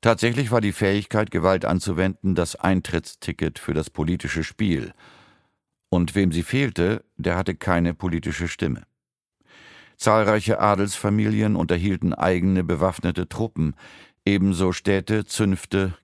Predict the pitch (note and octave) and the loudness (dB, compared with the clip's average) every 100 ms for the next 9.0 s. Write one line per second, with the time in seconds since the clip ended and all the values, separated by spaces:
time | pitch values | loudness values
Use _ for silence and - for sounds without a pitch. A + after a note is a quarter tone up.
0 | - - E2+ - F2+ E2 - - G2+ E2+ | -6 -2 -2 -2 -2 0 -2 -4 -4 -4
1 | - - _ _ _ _ _ - - - | -8 -10 _ _ _ _ _ -20 -20 -20
2 | - _ F2 G2+ G#2+ - D#3 C#3+ A#2 A2 | -20 _ 0 2 2 2 2 4 4 2
3 | G2 F#2+ D#2+ G#2+ - - - - F2 G#2 | 2 2 4 2 0 -8 -2 2 2 2
4 | - - _ - C#2+ C#2+ - F2+ F#2+ E2 | -4 -20 _ -6 -2 -4 2 2 4 2
5 | D#2+ D#2+ F2 G2 - E2 D#2 D#2 E2+ E2 | 2 2 2 2 2 0 2 2 2 0
6 | - F#2+ F#2+ - - - _ _ F2 A#2 | 2 2 0 -8 -20 -20 _ _ 0 0
7 | - - B2 G#2+ F#2 E2+ F2 D#2+ A2 A2+ | 0 -2 0 0 0 2 2 2 0 2
8 | G2 F2+ F2 E2 E2 - D2+ D2+ G2+ | 2 2 0 -2 -4 -2 0 2 0